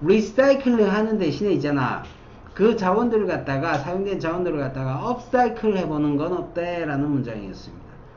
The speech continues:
다음 문장 가볼게요.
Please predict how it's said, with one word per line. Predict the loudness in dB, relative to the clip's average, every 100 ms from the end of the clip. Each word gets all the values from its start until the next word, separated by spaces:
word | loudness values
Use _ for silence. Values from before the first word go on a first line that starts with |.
| -20 -20 -20 -20 -20 -20 -20 -20 -20 -20 -20 -20 -20 -20 -20 -20 -20 -20 -20 -20 -20 -20 -20 -20 -20 -20 -20 -20 -20 -20 -20 -20 -20 -20 -20 -20 -20 -20 -20 -20 -20 -12 0
다음 | 2
문장 | 2 0
가볼게요. | -6 -8 -8 -4 -4 -6